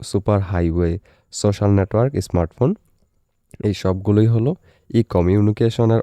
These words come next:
অন্তর্ভুক্ত, কারণ এগুলো দিয়ে আমরা আমাদের যে কোনো প্রান্তের আত্মীয়দের সঙ্গে, পরিবারের লোকদের সঙ্গে যোগাযোগ করতে পারি। এরপর সি এর মধ্যে রয়েছে একটা টেক্সট, চলো এটার আমরা অনুবাদ এবং উচ্চারণ দেখে নিই। সে বলা হয়েছে, "Read the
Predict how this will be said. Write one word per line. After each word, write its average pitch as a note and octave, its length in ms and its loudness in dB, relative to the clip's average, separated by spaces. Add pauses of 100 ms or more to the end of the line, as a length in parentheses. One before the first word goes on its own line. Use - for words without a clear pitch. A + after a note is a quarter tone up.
অন্তর্ভুক্ত, F2 720 -4 (400)
কারণ F#2+ 200 4
এগুলো F2+ 300 2
দিয়ে G2 160 0
আমরা G#2 320 0 (220)
আমাদের F2 480 2 (180)
যে A2 260 0
কোনো A2 280 0
প্রান্তের F2 540 -2
আত্মীয়দের F#2 540 -2
সঙ্গে, E2+ 400 -2
পরিবারের F2 500 -2
লোকদের G2 300 -2
সঙ্গে G#2+ 360 -2
যোগাযোগ E2+ 460 -2
করতে - 260 -8
পারি। D#2+ 300 -6 (600)
এরপর A#2 340 2
সি - 200 0
এর A2+ 100 6
মধ্যে G2 220 2
রয়েছে F#2+ 240 0
একটা F#2+ 280 -4
টেক্সট, - 460 -4
চলো F#2 240 0
এটার F#2 220 0
আমরা F#2 200 4
অনুবাদ F2 420 2
এবং F#2+ 220 6
উচ্চারণ G2+ 360 2
দেখে G2+ 280 -2
নিই। A#2+ 160 0 (520)
সে - 220 4
বলা B2 240 4
হয়েছে, G#2 420 0 (960)
"Read G#2+ 380 4 (300)
the F#2+ 100 2